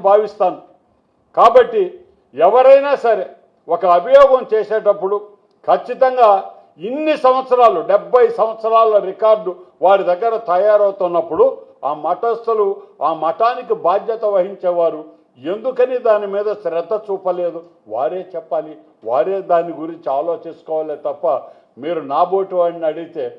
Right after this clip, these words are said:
నేనేం చెప్తానయ్యా? మేము చెప్పగలిగింది కాదు. ఎందుకంటే ఆదాల ప్రభాకర్ రెడ్డి గారు మా పార్టీ తరఫున నిలబడ్డటువంటి వ్యక్తి, మా నాయకుడు. మేము ఆయన సపోర్ట్ చేసేవాళ్ళం. వాళ్ళు ఎవరన్నా మేము చెప్పినా కూడా ఆదాల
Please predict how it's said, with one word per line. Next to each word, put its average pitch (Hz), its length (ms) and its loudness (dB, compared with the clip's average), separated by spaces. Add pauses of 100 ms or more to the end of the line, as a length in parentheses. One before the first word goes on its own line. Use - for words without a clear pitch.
(300)
నేనేం 190 380 -4
చెప్తానయ్యా? 151 540 -4 (1040)
మేము 170 240 -2
చెప్పగలిగింది 202 720 -2
కాదు. 175 160 2 (100)
ఎందుకంటే 196 440 -2 (380)
ఆదాల 196 240 2 (100)
ప్రభాకర్ 175 460 -2
రెడ్డి 170 220 -8
గారు 160 160 0 (100)
మా 156 60 -2 (120)
పార్టీ 170 260 0 (120)
తరఫున 156 280 -4 (120)
నిలబడ్డటువంటి 147 880 -8
వ్యక్తి, 127 200 -16 (340)
మా 135 100 -6 (100)
నాయకుడు. 151 380 -4 (800)
మేము 185 180 4 (100)
ఆయన 175 200 0 (120)
సపోర్ట్ 226 420 2
చేసేవాళ్ళం. 190 540 2 (420)
వాళ్ళు 220 260 6
ఎవరన్నా 240 360 2 (100)
మేము 220 240 -8
చెప్పినా 247 300 0 (120)
కూడా 240 180 6 (640)
ఆదాల 254 240 6